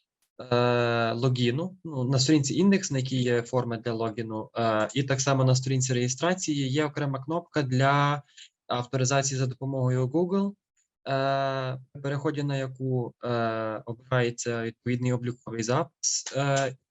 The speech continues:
тоді, е, Google, е, апі, е, передає на функцію callback, яка є в коробці в, е, бібліотеці, е, Django All Auth,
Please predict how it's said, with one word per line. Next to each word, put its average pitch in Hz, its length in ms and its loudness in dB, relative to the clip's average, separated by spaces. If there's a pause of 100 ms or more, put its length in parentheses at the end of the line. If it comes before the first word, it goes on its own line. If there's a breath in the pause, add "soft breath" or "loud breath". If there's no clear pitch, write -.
(160)
тоді, 170 520 2
е, 135 180 2
Google, 135 480 -4 (720 loud breath)
е, 127 240 -2
апі, 175 580 2
е, 127 300 4
передає 127 840 2
на 120 580 -2
функцію 123 400 -2 (100)
callback, 127 340 2
яка 135 200 0
є 113 140 2
в 107 60 -8 (140)
коробці - 320 -4
в, 107 220 -8
е, 104 920 4 (420)
бібліотеці, 117 760 -2
е, 104 280 2 (880)
Django 110 600 0
All 113 180 0
Auth, 151 380 0